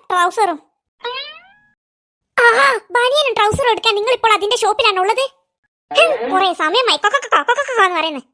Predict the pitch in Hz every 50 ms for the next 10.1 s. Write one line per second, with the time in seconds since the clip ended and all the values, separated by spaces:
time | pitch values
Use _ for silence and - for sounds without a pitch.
0 | _ _ _ _ _ _ _ _ _ _ _ _ - 740 605 571 587 622 622 571
1 | 480 466 427 440 440 440 415 427 466 539 523 427 392 381 - 508 480 440 440 415
2 | 427 370 403 392 370 - _ _ _ _ _ _ _ _ _ - 403 415 403 392
3 | 359 320 269 - - 349 339 - 392 403 466 480 480 466 427 427 453 480 466 453
4 | 466 466 453 440 427 _ - 403 381 415 403 508 508 440 440 403 415 480 453 440
5 | 427 427 403 427 - 403 381 - 440 359 339 392 349 320 508 508 415 311 - -
6 | _ - - 370 349 480 494 480 - 453 403 403 392 359 311 262 240 - _ _
7 | _ _ _ _ _ _ _ _ _ _ _ _ - 571 554 571 571 622 480 480
8 | 440 453 554 605 554 466 480 453 480 494 453 427 415 440 494 480 440 415 440 480
9 | 440 453 494 480 427 403 403 392 330 285 - _ _ _ _ _ _ _ _ _
10 | - 554